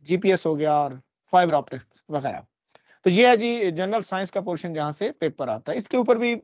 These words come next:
वीडियो बनी हुई है और फाइल्स भी अगर आप कहेंगे तो पीडीएफ़ में आपको मिल जाएंगी।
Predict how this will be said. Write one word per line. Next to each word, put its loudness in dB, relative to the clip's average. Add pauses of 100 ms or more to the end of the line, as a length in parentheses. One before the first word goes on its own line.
(120)
वीडियो 2
बनी -2
हुई 0
है -2
और -2
फाइल्स 2
भी -2
अगर 0
आप 2
कहेंगे -6
तो -4
पीडीएफ़ -4
में -6
आपको 2 (400)
मिल 6
जाएंगी। -4